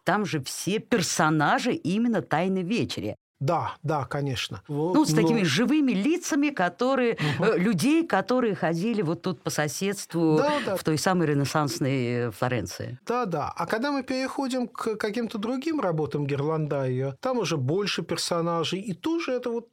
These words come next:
Speaker 2: реальная такая живая Флоренция той эпохи конца пятнадцатого века.
Speaker 1: Вот так менялись мужские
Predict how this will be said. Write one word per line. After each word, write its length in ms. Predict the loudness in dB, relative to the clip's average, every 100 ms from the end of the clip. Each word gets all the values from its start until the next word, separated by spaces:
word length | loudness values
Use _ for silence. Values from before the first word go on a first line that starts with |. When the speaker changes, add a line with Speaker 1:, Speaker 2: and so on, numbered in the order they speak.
| -4
Speaker 2:
реальная 520 | -2 0 -2 -2 -2
такая 320 | -2 -2 -2 -2
живая 420 | -2 -2 -2 -4
Флоренция 840 | -4 -2 -2 -4 -6 -4 -2 -2 -6 _ -4 2
той 180 | 2
эпохи 320 | 2 0 -2 -2
конца 580 | -2 -2 -2 -2 -2 -4
пятнадцатого 600 | -4 -4 -4 -8 -8 -8
века. 240 | -8 -10 -8
Speaker 1:
Вот 120 | -4
так 140 | -4 -2
менялись 420 | 0 0 0 0
мужские 640 | -2 -2 -4 -4 -4 -4